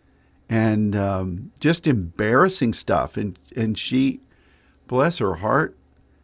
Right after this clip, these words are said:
I felt so badly for her. Maybe that's the pastoral arm in me, but, um, the point is, is that, and, and to me, I think that kind of thing is maybe a bit twisted as well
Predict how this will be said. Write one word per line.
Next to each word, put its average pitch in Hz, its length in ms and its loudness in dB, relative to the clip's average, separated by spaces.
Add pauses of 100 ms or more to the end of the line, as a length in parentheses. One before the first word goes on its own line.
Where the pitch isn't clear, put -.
(200)
I 131 140 2
felt 139 320 0
so 127 260 2
badly 127 640 0
for 107 260 -2
her. 95 120 -2
Maybe 127 320 0
that's 139 280 0
the 127 80 -2
pastoral 127 760 2
arm 107 280 2
in 104 180 0
me, 104 180 0
but, 95 240 -2 (800)
um, 107 600 -2 (440)
the 127 160 -2
point 170 340 2
is, 151 280 4
is 110 200 -4
that, 110 280 0 (540)
and, 135 180 -2
and 139 240 0
to 127 120 -2
me, 151 240 2
I 131 140 4
think 117 280 -4
that 123 280 0
kind 113 260 0
of 104 120 -2
thing 107 440 -4
is 104 340 -4 (1600)
maybe 131 520 2
a 135 60 8
bit 127 380 0
twisted 135 520 2
as 107 160 2
well 113 720 2